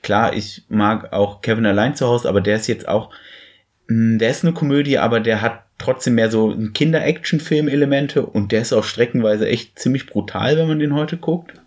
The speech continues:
Dann Santa Claus mit Tim Allen fand ich schon immer richtig blöd. Mm. Und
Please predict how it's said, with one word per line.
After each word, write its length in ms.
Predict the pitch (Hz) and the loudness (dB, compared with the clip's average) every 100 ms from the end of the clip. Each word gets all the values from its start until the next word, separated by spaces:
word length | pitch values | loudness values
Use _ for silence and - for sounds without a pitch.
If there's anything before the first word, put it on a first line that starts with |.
| _ _ _ _ _ - | _ _ _ _ _ -4
Dann 360 | 104 110 110 | 0 2 0
Santa 360 | - 127 131 131 | 0 -2 0 0
Claus 360 | - 127 131 | 2 -2 0
mit 140 | 135 120 | -6 -4
Tim 180 | 127 95 | -2 0
Allen 440 | 117 143 165 175 - | 2 0 0 -6 -10
fand 320 | - 110 - | -2 -2 0
ich 160 | 123 | -6
schon 160 | - 135 | -4 -2
immer 300 | 127 131 123 | 0 0 -2
richtig 360 | 123 - 113 - | -4 -6 -10 -2
blöd. 520 | 107 131 196 - - _ _ _ _ _ _ _ _ _ - | 0 2 0 -4 -20 _ _ _ _ _ _ _ _ _ -8
Mm. 340 | 127 120 123 120 _ _ _ - - - - | -4 -4 -4 -8 _ _ _ -20 -20 -16 -6
Und 180 | 117 | -6